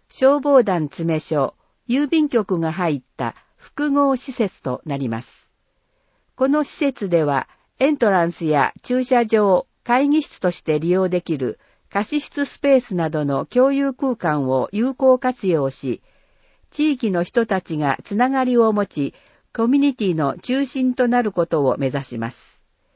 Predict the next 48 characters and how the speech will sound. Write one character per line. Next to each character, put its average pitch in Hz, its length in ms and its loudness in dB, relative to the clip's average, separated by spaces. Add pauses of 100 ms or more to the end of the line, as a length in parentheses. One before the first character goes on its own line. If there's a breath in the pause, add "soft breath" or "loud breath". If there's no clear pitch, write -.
(400)
ま 226 120 -2
た、 233 260 -2 (240 soft breath)
維 214 120 -2
持 285 180 -4
管 285 260 0
理 277 140 -4
コ 277 160 4
ス - 80 -20
ト - 140 0
の 156 160 -2
低 247 260 4
減 254 300 0
を 233 100 0
図 226 260 0
る 208 100 -6
こ 170 140 -2
と 156 160 -2
で、 135 220 0 (240 soft breath)
将 269 260 2
来 269 220 2
的 247 240 -2
に 226 140 0
も 143 240 -2 (200 soft breath)
持 202 180 -6
続 269 280 0
可 262 160 -2
能 262 240 0
な 247 140 0
施 - 120 -14
設 - 280 -2
と 151 120 -4
し - 140 -14
て - 240 -2
機 233 140 -4
能 196 200 0
し - 120 -18
て 127 100 -2
い 120 80 -2
き 113 140 -10
ま 110 160 -8
す。 - 240 -20 (1300)
こ 226 140 -4
こ 247 160 2
に、 226 260 -2 (140)
消 294 300 4
防 294 220 2
本 262 320 2
部 135 260 0